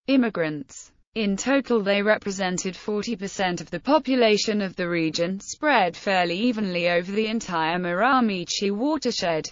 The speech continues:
Eighty percent were Catholic, and only the upriver parish of Ludlow had a Protestant Irish majority. By the eighteen eighties, they controlled fifteen percent of businesses and professions in the town of Chatham, and probably the same number in Newcastle.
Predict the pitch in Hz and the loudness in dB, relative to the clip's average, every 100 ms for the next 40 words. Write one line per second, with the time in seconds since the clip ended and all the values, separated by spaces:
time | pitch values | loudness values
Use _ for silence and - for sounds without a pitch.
0 | - - 330 359 330 - 233 - 277 190 | -12 -4 -2 -2 -4 -2 -4 2 2 2
1 | 165 180 175 175 233 277 - 185 165 - | 0 -2 0 0 0 -2 -2 -2 -2 -2
2 | 208 214 196 196 190 190 196 240 - 175 | -2 0 0 0 -2 -2 0 0 0 -2
3 | 175 - 233 269 277 262 202 196 277 311 | -2 -2 2 4 4 2 0 2 4 6
4 | 302 262 233 196 196 202 - 262 226 208 | 6 4 2 0 -2 -4 -2 -2 -2 -6
5 | 202 185 220 262 262 185 170 - 170 220 | -4 -2 0 2 2 2 0 -2 -4 2
6 | 294 262 233 170 147 143 143 _ _ 208 | 4 4 0 0 0 0 -6 _ _ 0
7 | 202 214 208 190 - 214 208 262 285 - | 2 2 0 0 -2 -4 0 0 0 -2
8 | 170 170 190 - 247 269 277 - 185 175 | -4 -4 -6 -2 -2 2 0 2 0 0
9 | - - 294 - 262 233 220 220 - 190 | -2 -4 -4 -2 0 0 0 -4 -2 -2
10 | 180 185 175 226 180 170 160 165 156 170 | -2 -6 -2 0 0 -6 -2 0 0 -4
11 | 170 180 208 185 - 185 202 226 233 233 | -6 -4 -2 -2 -2 -4 -2 0 0 0
12 | 196 170 170 175 - 262 262 - 165 156 | -2 -2 -2 -4 -4 0 0 -2 -6 -6
13 | 170 185 - 220 226 208 196 185 - 269 | -4 -4 -2 0 0 0 0 -2 -2 2
14 | 294 285 233 196 190 214 240 262 269 247 | 4 4 4 2 0 0 4 6 6 4
15 | 190 170 165 - 165 156 151 | 2 0 0 -2 -4 -4 -6